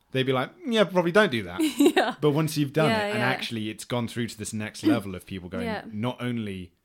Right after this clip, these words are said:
Speaker 1: are we comfortable with them, but we actually prefer this idea of these intimate portraits
Speaker 2: Yeah.
Speaker 1: that represent the truth of it,
Speaker 2: Yeah.
Speaker 1: rather than, you know, the stereotype, like, 'Well, let's get you in, um,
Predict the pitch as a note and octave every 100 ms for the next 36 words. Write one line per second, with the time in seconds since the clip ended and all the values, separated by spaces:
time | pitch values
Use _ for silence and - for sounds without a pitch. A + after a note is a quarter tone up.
0 | _ _ G#2+ G#2 G2+ G#2 A2+ A2 F2 E2+
1 | D#2 D#2+ D#2 G2+ G#2 G2 G2 - G#2 F#2
2 | F#2+ - G#2 G2 E2+ - F2+ F2 G2 D#2+
3 | E2+ - G2 F2+ - F2 - F#2 G2 -
4 | G#3+ A3+ G#3 D#2+ F2 E2 G2 - G2+ F2+
5 | F#2+ F#2 - - - A2 - B2 C#3+ _
6 | - A#3 A3 G3+ - G2 G2 F#2 F#2 G2
7 | F#2+ F#2+ F2+ F2 E2+ - F#2+ F2+ - F2+
8 | F2 F2 G2 A2 - A2+ G#2+ G#2+ G#2 G2+
9 | G2 F#2+ F#2